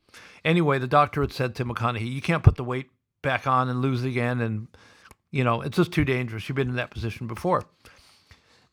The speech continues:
And Elwes said, "Well, when's the film supposed to dar-, start shooting?"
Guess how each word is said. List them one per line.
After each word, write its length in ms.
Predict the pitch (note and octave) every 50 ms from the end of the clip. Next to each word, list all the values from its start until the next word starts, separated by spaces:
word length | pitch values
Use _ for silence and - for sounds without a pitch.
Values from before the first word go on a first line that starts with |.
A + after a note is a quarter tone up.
| _ _ -
And 180 | C#3 B2 B2
Elwes 340 | B2+ B2+ B2 B2 A#2+ A2+ G#2
said, 240 | - C#3+ C3 B2+ A#2
"Well, 160 | A#2 B2 D3
when's 380 | C#3 A2 G#2 G#2+ A#2+ C3 - -
the 100 | E3 D#3+
film 300 | - - A#2 A2 C3 C#3+
supposed 480 | - - D#3+ - A#2+ B2+ A#2 - -
to 60 | - C3
dar-, 240 | B2 B2+ C#3+ D3+ - -
start 320 | - - C3+ C3 C3+ C#3+
shooting?" 380 | - - E3 G#3+ A#3 F#3+ G#2